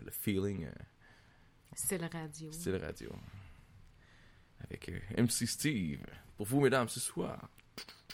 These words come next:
Speaker 1: Mais, euh, <laughs> et, euh, non, c'est ça. Et aussi, il y a beaucoup de « et », hein. C'est <laughs>
Speaker 2: C'est mieux que moi avec « pi ».
Speaker 1: Pi, pi, ouais. Non, mais c'est ça. Je voulais vraiment, je vous invite.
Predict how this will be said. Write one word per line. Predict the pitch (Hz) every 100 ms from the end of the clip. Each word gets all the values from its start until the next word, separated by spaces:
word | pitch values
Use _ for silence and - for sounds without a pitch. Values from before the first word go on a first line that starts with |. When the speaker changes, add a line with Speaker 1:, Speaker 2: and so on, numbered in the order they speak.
| - - - - - - -
Speaker 1:
Mais, | - 90 85 82 87 98 -
euh, |
<laughs> | 143 - - 262 - 269 - 247 - - - - - - - 120 - -
et, | - 113 110
euh, | 107 110
non, | 123 190 180
c'est | 113
ça. | - 131 214 - -
Et | 117 113 113 113 113 113
aussi, | 123 - - 170 175 170
il | 110
y | 92
a |
beaucoup | 107 160
de « | 120 - -
et », | 113 127 -
hein. | 120 131
C'est | - 110 - -
<laughs> | 139 240 - - - - - - - - - - -
Speaker 2:
C'est | 202
mieux | 185 190
que |
moi | 180 185
avec « | 175 170 -
pi ». | - 185 151 -
Speaker 1:
Pi, | - 120 -
pi, | 113 123 123 -
ouais. | 120 110 110 110 117 117 - - - -
Non, | 127 127
mais | 117
c'est | 123
ça. | - - - - - - - -
Je | 101
voulais | 110
vraiment, | 110 113 117 123
je | 113
vous | 110
invite. | 147 113 117